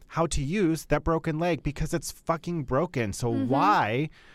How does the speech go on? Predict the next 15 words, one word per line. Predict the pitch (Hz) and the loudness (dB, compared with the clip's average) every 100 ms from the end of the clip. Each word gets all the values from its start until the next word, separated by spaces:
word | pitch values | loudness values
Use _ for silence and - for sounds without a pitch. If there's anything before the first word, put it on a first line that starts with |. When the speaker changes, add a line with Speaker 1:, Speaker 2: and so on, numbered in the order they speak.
| - - | -20 -4
Speaker 1:
when | 123 139 - | 0 0 0
I | 131 135 131 131 | 0 2 0 0
am | 123 127 | -2 -2
having | 127 127 123 | -2 -2 -2
a | 117 | -2
really | 101 117 123 | -4 -4 -4
bad | 120 110 104 | -2 -2 -2
mental | 104 101 165 | -6 -6 -8
health | 156 98 - | -4 -6 -6
day | - 85 104 127 - - - | -8 -6 -6 -8 -16 -20 -12
and | 113 117 | -6 -4
I'm | 110 | -4
out | 98 113 | -4 -4
of | 131 | -6
spoons | - 113 95 92 110 - | -8 -4 -4 -4 -8 -12